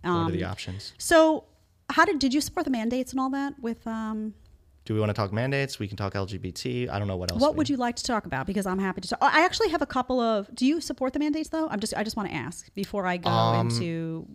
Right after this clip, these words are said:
Speaker 2: because if you,
Speaker 1: do
Speaker 2: if you didn't, then it's, it's
Speaker 1: No,
Speaker 2: a
Speaker 1: no, I'm, I'm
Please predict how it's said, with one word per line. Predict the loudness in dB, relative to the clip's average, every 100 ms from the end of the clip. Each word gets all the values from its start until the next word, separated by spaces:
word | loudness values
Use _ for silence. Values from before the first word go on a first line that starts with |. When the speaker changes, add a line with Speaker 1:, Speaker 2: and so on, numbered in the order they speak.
| -8
Speaker 2:
because | -2 2
if | 2 2
you, | 0
Speaker 1:
do | 0
Speaker 2:
if | 0
you | 0
didn't, | 0 0 -4 -6 -4
then | -2 0
it's, | -4 -2
it's | 4
Speaker 1:
No, | 6 6
Speaker 2:
a | 4
Speaker 1:
no, | 4
I'm, | 2 2 -2
I'm | -2 -2